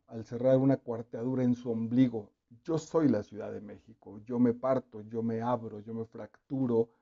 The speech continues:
como, como fracturada está la ciudad". Es decir, también, eh, eh, la realidad es lo que yo determino en mi propio interior. Los edificios de mayor altura se derrumban junto con su cuerpo y hay un millón de cadáveres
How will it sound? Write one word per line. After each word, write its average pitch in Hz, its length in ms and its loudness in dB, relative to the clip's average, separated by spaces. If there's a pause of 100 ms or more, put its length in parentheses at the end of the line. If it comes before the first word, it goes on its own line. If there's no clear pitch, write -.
(120)
como, 117 340 -10
como 120 240 -14
fracturada 127 720 0
está 117 320 -6
la 117 160 -4
ciudad". 113 460 -14 (320)
Es 127 100 -14
decir, 143 320 -6
también, 139 500 6 (320)
eh, 117 320 -12
eh, 110 600 -10
la 110 160 -12
realidad 117 760 -4
es 120 80 -2
lo 120 180 -2
que 101 180 -14
yo 131 160 -2
determino 113 540 2
en 104 120 0
mi 101 100 -8
propio 117 340 -8
interior. 98 500 -14 (460)
Los 117 200 -6
edificios 143 480 2
de 127 80 2
mayor 120 280 4
altura 131 460 2
se 123 160 -8
derrumban 113 760 4 (280)
junto 120 320 2
con 110 180 -6
su - 180 -16
cuerpo 135 560 0 (460)
y 147 80 -4
hay 131 140 6
un 143 180 12
millón 139 460 8
de 139 120 2
cadáveres 113 840 6